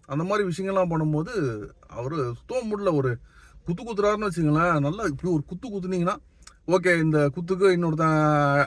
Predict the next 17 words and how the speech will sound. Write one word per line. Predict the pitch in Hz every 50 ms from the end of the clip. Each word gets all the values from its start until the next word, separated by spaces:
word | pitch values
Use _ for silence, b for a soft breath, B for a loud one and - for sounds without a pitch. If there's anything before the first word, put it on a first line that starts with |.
| - -
அடிபட்டு | 127 139 165 170 156 165 156 160 151
கீழே | 165 175 170
விழுறான்னு | 160 156 156 147 156 151 143
சொல்லலாம். | - 131 127 123 113 - b b b b b b b b b b -
இவர் | 120 127 180 202 190
அவர் | 165 175 180 185
இது | 185 185 175 185
கஷ்டப்பட்டு | 165 165 143 - 175 165 165 151 151 165
எடுத்து | 165 156 156 151 - 165 170 170
இப்படி | 160 151 147 156
வந்து | 165 156 160 160 151 151
பொறுமையா | 147 151 160 160 160 165 160 147
குத்துனா, | 160 147 151 170 160 165 180 202 - b b b b b b b b b
அதுக்கப்புறம் | 151 170 180 180 190 214 208 196 175 160 156 147 139 135 131 127 123 123 120 123 120 -
இந்த | - 147 160 185 190 190
குத்துக்கு | 170 202 185 226 208
வந்து | 190 190 185 185 196 196 196 185